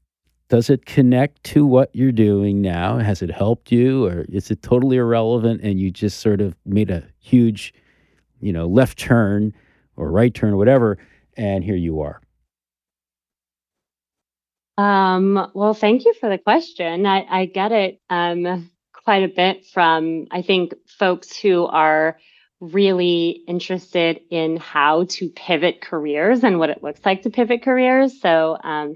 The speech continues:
Speaker 2: happy to answer it. I, I think that in some ways it was intentional, and in other ways it, it was really unintentional.
Speaker 1: Mm-hmm.
Speaker 2: So, um, the work I was doing was intellectual property, soft I P, right? So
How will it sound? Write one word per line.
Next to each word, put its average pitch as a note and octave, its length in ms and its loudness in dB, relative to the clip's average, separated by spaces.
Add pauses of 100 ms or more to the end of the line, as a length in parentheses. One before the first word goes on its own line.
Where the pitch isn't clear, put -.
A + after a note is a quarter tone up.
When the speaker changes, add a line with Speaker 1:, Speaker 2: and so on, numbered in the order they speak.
Speaker 2:
happy A#3 200 0
to F3+ 60 -4
answer F3 440 -4
it. C#3+ 140 -6
I, D3+ 180 0
I F#3+ 140 0
think C4+ 260 4
that B3 220 2 (580)
in A3+ 220 4
some C#4 260 2
ways C#4 300 0
it B3 180 -6
was F3 300 -4
intentional, C4+ 840 -2
and F#3 220 -2
in F3+ 120 -4
other G3 300 0
ways E3+ 580 -4
it, E3+ 240 -8 (120)
it F3+ 180 0
was E3+ 420 -2
really E3+ 320 2
unintentional. - 840 -8
Speaker 1:
Mm-hmm. F#3 160 -2
Speaker 2:
So, E3+ 380 2 (500)
um, E3 420 0
the G#3+ 120 2
work C4 240 2
I D4 120 2
was D4 160 0
doing F3+ 420 -6
was D#3+ 340 -6 (100)
intellectual F#3+ 500 -2
property, E3 500 -4
soft B3+ 380 0
I D3+ 160 -2
P, D3+ 280 -10
right? D3 400 -6
So D3+ 540 0